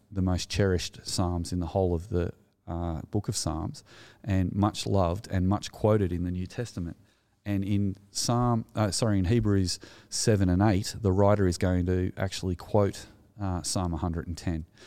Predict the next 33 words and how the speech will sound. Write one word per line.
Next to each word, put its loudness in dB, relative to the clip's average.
And 2
this 2
is -2
what 4
it -4
says. 0
King 0
David 2
writes 0
this -4
prophetic 0
psalm, -2
and 0
he 2
says, 0
"The 0
Lord 4
says 0
to -2
my 2
Lord, -2
'Sit 0
at -4
my 0
right 2
hand -2
until -6
I 0
make -2
your -6
enemies -2
a -8
footstool -4